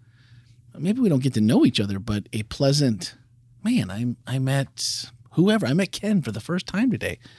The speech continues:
Seems like a really nice guy. I've got, uh,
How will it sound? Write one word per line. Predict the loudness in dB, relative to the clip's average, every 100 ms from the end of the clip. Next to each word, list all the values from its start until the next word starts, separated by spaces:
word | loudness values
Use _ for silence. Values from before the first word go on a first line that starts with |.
| -20
Seems | -4 0
like | 0 2
a | 2
really | 4 4 4
nice | 2 0 -2
guy. | -2 -2 -4 -6 -20 -20 -20 -14 -4
I've | 0
got, | 2 2 0 0
uh, | 2 2